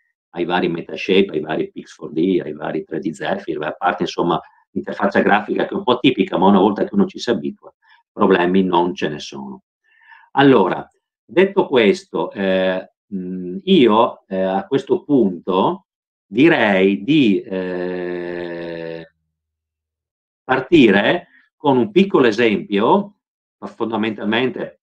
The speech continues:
partendo da un, una serie di foto, sono poche foto perché capite, insomma, con il tempo di, di non posso, si, si può aspettare un'ora e mezza o cinquanta minuti, un'ora di elaborazione, per cui sono circa una, una decina di foto, poco più,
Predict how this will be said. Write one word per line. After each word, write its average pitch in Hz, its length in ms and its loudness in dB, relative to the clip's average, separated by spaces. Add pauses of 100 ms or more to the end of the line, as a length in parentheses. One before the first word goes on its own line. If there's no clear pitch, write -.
partendo 107 520 0
da 107 480 2
un, 92 180 -10
una 90 300 -10
serie 123 200 -2
di 101 100 0
foto, 107 420 0
sono 101 220 -6
poche - 220 -6
foto 113 300 -4
perché 98 200 -12
capite, 104 420 -8
insomma, 85 300 -8
con 87 160 -8
il 90 120 -6
tempo 95 300 -6
di, 85 160 -4
di - 100 -6
non - 160 -6
posso, - 240 -4 (140)
si, 101 240 -4
si 117 220 0
può 123 120 0
aspettare 113 420 0
un'ora 101 260 4
e 95 40 2
mezza 101 480 2 (260)
o - 180 -8
cinquanta 107 500 0
minuti, 104 380 2
un'ora 101 220 2
di 92 120 0
elaborazione, 92 720 -2
per - 180 -20
cui 101 260 2 (300)
sono - 200 -16
circa 110 340 0
una, 92 240 -4
una 92 160 -8
decina 95 360 -2
di 82 100 -6
foto, 95 400 -2
poco 95 260 -4
più, 92 320 4